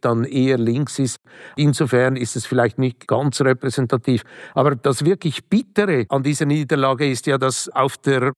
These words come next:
Gegenseite stand Axel Kicillof. Das ist sozusagen der natürliche Gegner, der Gegenpol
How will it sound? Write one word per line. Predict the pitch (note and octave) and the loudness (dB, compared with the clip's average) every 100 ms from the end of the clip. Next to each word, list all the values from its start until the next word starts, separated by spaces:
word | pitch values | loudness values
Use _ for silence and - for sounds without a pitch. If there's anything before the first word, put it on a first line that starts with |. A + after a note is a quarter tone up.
| _ | _
Gegenseite | D3+ E3+ F3+ D#3+ D#3 C3 B2+ - C3 | -2 -2 -2 0 0 0 -2 -4 -4
stand | - A#2+ C3 B2+ - | -2 -2 -2 -4 -4
Axel | B2+ C3 - B2+ | -2 -2 -4 -4
Kicillof. | - E3+ - F#3 C#3+ D3+ - - | -2 -2 0 2 2 0 -6 -4
Das | B2+ D3 | -2 -2
ist | C3+ - | -2 -4
sozusagen | - D#3 C#3+ D3 A#2 C3+ C3 C3+ C3 | -2 -2 0 -2 0 0 0 -2 0
der | C3 | 0
natürliche | C3 B2+ - F3 F3 E3 D3 D#3 | 0 -2 -2 -2 0 0 -2 -2
Gegner, | B2 C#3 F3 D3 C#3+ B2+ | -2 0 0 -2 0 -2
der | B2 B2 | 0 -4
Gegenpol | - C#3 F3 D#3 A#2+ C3+ C3+ | -2 -4 -2 -2 0 2 2